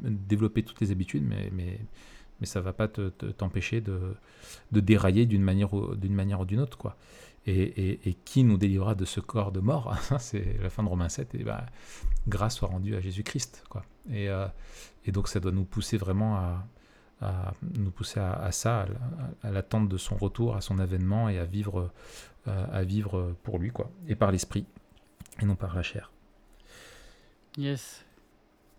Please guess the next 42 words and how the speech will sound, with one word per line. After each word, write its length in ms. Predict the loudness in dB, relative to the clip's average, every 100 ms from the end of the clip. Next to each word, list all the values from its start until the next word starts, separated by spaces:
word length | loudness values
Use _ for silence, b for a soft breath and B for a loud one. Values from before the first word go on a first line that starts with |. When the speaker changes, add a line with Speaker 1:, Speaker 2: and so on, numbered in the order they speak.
| _
Speaker 1:
Bien, 220 | 8 8
et 100 | 10
ben 80 | 8
écoute, 420 | 10 8 6 2 -10 -14
c'était, 760 | -4 0 4 6 8 6 2 -2 -8 -12
c'était 320 | -6 0 0
cool 320 | 4 4 4 2
en 80 |
tout 140 | 0 0
cas 160 | 0
de 200 | 2 0
se 120 | -2 -4
retrouver 580 | -6 -2 2 4 4
et 40 | 0
de, 300 | 0 -2 -4 -10 b -20
j'espère 240 | -6 -2
qu'on 160 | 2 2
a 80 | 2
renouvelé 440 | 4 4 4 4
notre, 340 | 2 -2 -4 -4
notre 240 | -4 -2
énergie. 300 | -2 -2 -4 -8 _ _ -20 b b b b b b b _
Et 140 | 4 6
je 80 | 6
pense 220 | 6 6
Speaker 2:
Bien 80 | 8
Speaker 1:
que, 120 | 6
Speaker 2:
sûr. 280 | 4 0 4
Speaker 1:
et 40 | 6
j'espère 380 | 6 6 4 4
que 260 | 4 4 6
Memento 420 | 6 6 6 6
Mori 240 | 6 4
participe 540 | 0 -4 -2 -2 0 0
à 20 |
renouveler 400 | 2 2 2 2
l'énergie 380 | 0 -2 -2 -4
de 120 | -4
ceux 200 | -8 -10
qui 140 | -4
nous 100 | -4
écoutent. 300 | -2 -6 -8